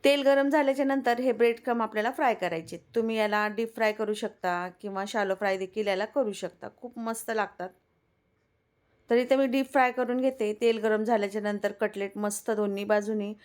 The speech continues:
गोल्डन कलर येईपर्यंत फ्राय करून घेतलेत. खूप मस्त, अगदी टेस्टी झालेले.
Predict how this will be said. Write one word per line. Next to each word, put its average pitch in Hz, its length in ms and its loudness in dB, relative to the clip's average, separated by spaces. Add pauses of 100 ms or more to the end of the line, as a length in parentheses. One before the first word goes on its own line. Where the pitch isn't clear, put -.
(300)
गोल्डन 214 380 4
कलर 208 280 2
येईपर्यंत 196 560 -2
फ्राय 202 200 2
करून 190 300 -4
घेतलेत. 190 360 -6 (3250)
खूप - 340 0
मस्त, 262 380 2
अगदी 226 340 -2
टेस्टी 233 520 0
झालेले. 202 420 0